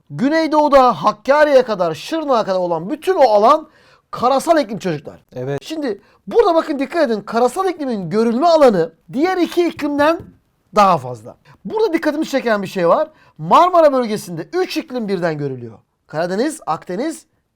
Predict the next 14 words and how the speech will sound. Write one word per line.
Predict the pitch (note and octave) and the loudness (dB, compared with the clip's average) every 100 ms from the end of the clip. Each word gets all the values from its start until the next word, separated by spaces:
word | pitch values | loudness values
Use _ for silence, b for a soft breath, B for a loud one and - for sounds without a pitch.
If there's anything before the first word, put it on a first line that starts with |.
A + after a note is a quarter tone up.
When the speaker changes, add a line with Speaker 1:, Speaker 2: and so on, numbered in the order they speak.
| - | 0
Speaker 1:
ve | G3 C4+ C#4+ _ _ _ _ - | 4 4 2 _ _ _ _ -12
karasal | D#3+ D3+ D3 | -8 -8 -10
iklim | B2 A#2+ A2+ | -16 -18 -20
birden | A2 F2+ | -20 -20
görülüyor. | B1+ _ _ b b b - | -20 _ _ b b b -16
Şimdi | F#4 F#4+ | -8 -6
gelin | D4 F#4 D#4 C4+ | -2 -2 -2 -2
bunların | F4 D#4 C4+ | 2 2 2
özelliklerini, | D4+ D#4+ C4 - F#3 C#3 E3 | 4 4 4 2 -4 -4 -2
yani | F#3+ C3+ | -2 -2
haritada | C#3+ B3 D4 C#4+ | -4 -4 0 0
gördüğüne | G3 G3+ F#3+ A#3 | 2 2 2 -2
göre | D4 A#3+ E3+ | 2 2 4
yerlerini, | F3 F#3 F3 C#3 F3+ C4+ | 4 2 0 -2 -2 -2